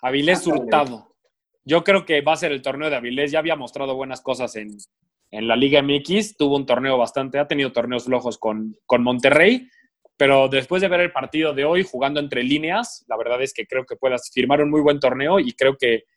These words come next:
Speaker 1: va, va, va a ir de la mano de que Monterrey sea campeón. Entonces va a ser la pieza clave de este Monterrey para mí.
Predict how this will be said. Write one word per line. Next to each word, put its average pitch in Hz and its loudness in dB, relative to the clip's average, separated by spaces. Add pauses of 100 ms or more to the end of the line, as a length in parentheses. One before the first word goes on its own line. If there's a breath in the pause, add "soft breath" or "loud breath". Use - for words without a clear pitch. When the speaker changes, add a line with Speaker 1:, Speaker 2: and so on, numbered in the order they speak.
(580)
Speaker 1:
va, 151 6
va, 131 -6 (140)
va 139 -2
a 139 0
ir 151 -2
de 143 0
la 127 0
mano 139 -4
de 113 -6
que 107 -10
Monterrey 117 -4
sea 120 -4
campeón. 107 -6 (160)
Entonces 123 2
va 135 8
a - -4
ser 127 2 (220)
la 117 0
pieza 147 2
clave 135 2
de 117 -2
este 117 -8
Monterrey 107 -6
para 101 -4
mí. 104 -18